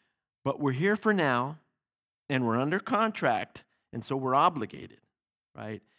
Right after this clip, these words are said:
And really, it's all about our hearts, right? And, and how we want to worship him. That's what it's about. So bear with me. Worship is just, is more than singing, and it's about living our whole life in devotion to Jesus,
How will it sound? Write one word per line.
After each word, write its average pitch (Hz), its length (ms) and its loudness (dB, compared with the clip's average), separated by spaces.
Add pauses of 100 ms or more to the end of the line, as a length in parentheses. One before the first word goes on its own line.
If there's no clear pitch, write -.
(120)
And 175 160 0
really, 254 220 2
it's 175 160 0
all 185 160 4
about 151 260 6
our 117 120 4
hearts, 110 520 -2 (220)
right? 160 300 0 (400)
And, 123 240 -4
and 120 440 -4 (500)
how 143 160 2
we 143 160 0
want 123 320 -2
to 139 80 -8
worship 117 480 -8
him. - 180 -20 (380)
That's 147 280 -4 (300)
what 117 140 -8
it's 110 180 -10
about. 101 400 -14
So 113 320 -10 (1700)
bear 165 160 2
with 170 220 0
me. 139 120 0
Worship 175 560 -2
is 127 180 -4
just, - 300 -8
is 123 200 -6
more 127 260 -2
than 117 160 -2
singing, 110 580 -6 (300)
and 110 140 -4
it's 104 120 -8
about 110 240 0
living 131 260 -2
our 110 140 0
whole 160 260 -6
life 123 460 -6 (280)
in 113 100 -6
devotion 107 480 -8
to 98 100 -20
Jesus, - 640 -20